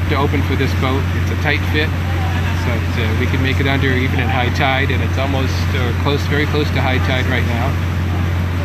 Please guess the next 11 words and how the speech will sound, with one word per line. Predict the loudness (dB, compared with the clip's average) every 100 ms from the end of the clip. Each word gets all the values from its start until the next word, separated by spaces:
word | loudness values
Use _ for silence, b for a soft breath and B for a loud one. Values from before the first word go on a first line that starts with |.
| 0 0 0 0 0 0 0 0 0 0 0 0 0 0 0 0
And | 0 0 0
we'll | 0 0
go |
through | 2 2
the | 2
bridge, | 2 2 2 0
past | 0 0
the | 0
salt | 2 2 2
pile, | 2 2 2 0 -2 -2 -2 -2 -2 -2
and | 0 0